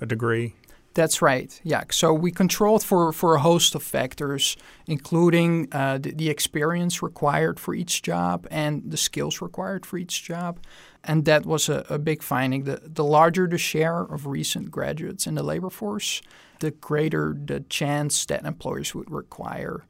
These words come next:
Speaker 2: a bachelor's degree for these four positions. Some other findings were, uh, larger population, uh, centers were related to a higher percent chance of requiring a bachelor's degree. Just, just to give you one example,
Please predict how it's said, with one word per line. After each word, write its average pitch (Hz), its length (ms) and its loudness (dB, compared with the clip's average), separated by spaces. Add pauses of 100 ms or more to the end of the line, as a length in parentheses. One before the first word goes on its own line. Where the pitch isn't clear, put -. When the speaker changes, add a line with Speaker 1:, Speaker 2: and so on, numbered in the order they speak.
(400)
Speaker 2:
a 135 80 -8
bachelor's - 560 -10
degree 151 240 -6
for 147 220 -2
these 147 240 -2
four 139 440 -4 (280)
positions. - 720 -6 (380)
Some 165 200 2
other 160 220 6
findings 139 800 2
were, 135 520 2
uh, 131 220 -6
larger 151 420 2
population, 151 1000 -2 (200)
uh, 143 260 -8
centers 156 840 -2 (760)
were 156 220 2
related 156 380 4
to 147 240 0
a - 40 -2
higher 147 460 4
percent 143 460 -2
chance 139 600 -2 (400)
of 139 340 -2
requiring 143 480 2
a 135 60 0
bachelor's 143 460 -4
degree. 170 280 -4
Just, 151 320 0
just - 220 0
to 156 80 -6
give 147 300 -4
you 147 120 -2
one 139 300 0
example, 139 640 -4